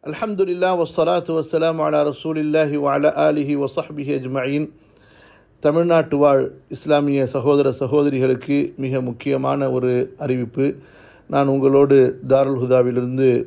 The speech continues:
உமர் ஷரீஃப் பேசுகிறேன். சில நண்பர்கள்,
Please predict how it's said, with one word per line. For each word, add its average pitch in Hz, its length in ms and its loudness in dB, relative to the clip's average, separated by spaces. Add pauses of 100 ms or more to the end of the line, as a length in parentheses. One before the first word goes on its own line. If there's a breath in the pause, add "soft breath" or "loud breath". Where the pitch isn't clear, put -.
உமர் 131 220 -2 (100)
ஷரீஃப் 123 340 -6
பேசுகிறேன். 127 600 -2 (840 soft breath)
சில 214 600 0 (540)
நண்பர்கள், 156 840 2